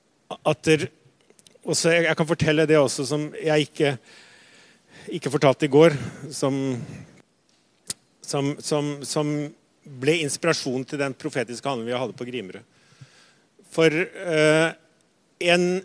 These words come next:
en venn av Dutch Sheets hadde en drøm, at han så en stor bygning, og så så han hvordan hver generasjon amerikanere kom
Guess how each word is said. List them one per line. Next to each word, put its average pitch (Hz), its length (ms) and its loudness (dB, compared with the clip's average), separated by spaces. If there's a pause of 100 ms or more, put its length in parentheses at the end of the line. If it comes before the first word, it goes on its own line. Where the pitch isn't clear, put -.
(720)
en 170 200 0
venn 160 220 4
av 165 120 2
Dutch 160 260 0
Sheets 160 280 -4 (460)
hadde 143 240 0
en 160 140 -2 (100)
drøm, 175 320 0 (1700)
at 147 240 -2
han 156 160 -2
så 160 520 0 (1080)
en 156 100 2
stor 160 320 0
bygning, 165 380 0 (1200)
og 135 80 -8
så 165 140 -2
så 151 220 2 (120)
han 165 280 -2 (260)
hvordan 156 400 0 (260)
hver 147 360 0 (1160)
generasjon 151 640 -2
amerikanere 135 760 -2
kom 160 240 -2